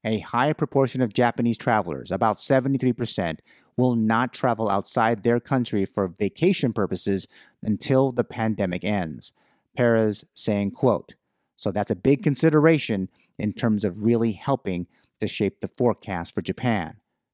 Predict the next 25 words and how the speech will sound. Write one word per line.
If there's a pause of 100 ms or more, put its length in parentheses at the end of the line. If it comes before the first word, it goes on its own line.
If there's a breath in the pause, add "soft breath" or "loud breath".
(160)
close
quote. (200)
It
sounds
like
things
may
continue
to
be
bad
for
Guam's
tourist
industry
for
a
bit
longer. (400)
In
the
meantime, (560)
my
two
cents.